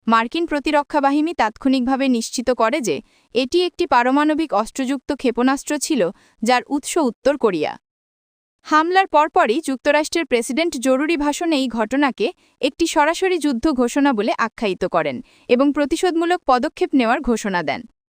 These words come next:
জাতিসংঘে নিরাপত্তা পরিষদ জরুরি বৈঠকে বসে এবং অধিকাংশ সদস্য রাষ্ট্র এই হামলাকে আন্তর্জাতিক শান্তি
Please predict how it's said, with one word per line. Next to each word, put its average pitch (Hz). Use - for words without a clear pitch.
জাতিসংঘে 320
নিরাপত্তা 269
পরিষদ 269
জরুরি 233
বৈঠকে 226
বসে 202
এবং 294
অধিকাংশ 339
সদস্য 277
রাষ্ট্র 226
এই 233
হামলাকে 220
আন্তর্জাতিক 349
শান্তি 226